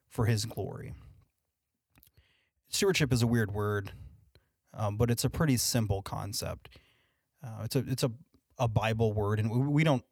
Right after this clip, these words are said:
all have so much stuff that we need to hire a steward to take care of it for us.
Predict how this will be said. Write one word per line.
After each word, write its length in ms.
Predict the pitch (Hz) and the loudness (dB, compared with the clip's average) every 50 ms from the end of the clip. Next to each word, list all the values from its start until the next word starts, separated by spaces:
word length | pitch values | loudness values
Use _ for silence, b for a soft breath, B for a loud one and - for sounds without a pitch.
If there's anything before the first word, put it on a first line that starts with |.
| _ _ - | _ _ -2
all 340 | - 117 117 113 110 110 101 | 0 2 4 4 2 2 0
have 440 | 104 117 107 101 101 101 - - - - _ _ _ _ _ _ _ _ _ _ _ _ _ _ _ _ _ _ _ _ - | 0 0 2 2 0 -2 -4 -12 -16 -18 _ _ _ _ _ _ _ _ _ _ _ _ _ _ _ _ _ _ _ _ -10
so 300 | - - - - 135 123 | -6 -2 2 4 4 4
much 240 | 113 110 104 - - | 4 4 2 0 -2
stuff 340 | - - 120 104 101 - - | 0 0 0 0 -2 -2 -6
that 120 | - 107 | -6 -4
we 120 | 110 110 107 | -2 0 0
need 160 | 107 107 98 | 0 0 -2
to 60 | 101 98 | -2 -4
hire 320 | - 107 104 101 98 101 | -2 -2 -2 -2 -4 -4
a 40 | - | -4
steward 440 | - - - - 113 101 101 98 95 | -6 -4 -2 -2 -2 -2 -2 -4 -6
to 60 | - - | -6 -8
take 220 | - - 104 - | -8 -8 -8 -6
care 200 | - - 107 101 | -6 -6 -4 -4
of 80 | 98 101 | -4 -4
it 100 | 95 - | -8 -8
for 320 | - - 107 104 98 101 | -4 -2 -2 0 0 -2
us. 240 | 101 101 - - | -2 -4 -6 -6